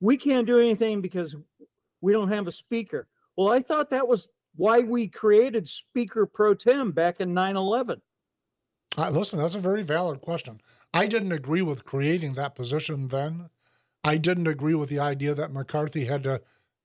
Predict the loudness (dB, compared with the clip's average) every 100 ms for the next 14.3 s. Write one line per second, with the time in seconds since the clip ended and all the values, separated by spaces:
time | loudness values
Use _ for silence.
0 | -4 -2 0 -2 -4 _ -6 -4 -2 -4
1 | -4 -4 -2 -4 -4 -6 -6 -6 -6 -4
2 | -4 -4 -6 -6 -6 -4 -6 -6 -6 -8
3 | _ _ _ -4 -2 0 -2 -2 -4 -6
4 | -4 -4 -2 -4 -4 -6 -8 -4 -2 -2
5 | -4 _ _ -4 0 0 0 -2 -2 -4
6 | -2 -4 -2 -4 -2 -4 -6 -4 -6 -2
7 | -2 -2 -6 -12 _ _ _ -2 0 0
8 | -2 -2 0 0 -2 -4 -4 -4 -6 -8
9 | -6 -4 -2 -2 0 -2 -4 -6 -6 -8
10 | -6 -4 -4 -6 -6 -8 -6 -8 -8 -12
11 | _ _ _ _ _ -4 -2 -2 -2 -2
12 | -4 -2 -4 -4 -4 -4 -4 -4 -4 -4
13 | -4 -6 -4 -6 -6 -12 -12 -12 -10 -6
14 | -6 -6 -10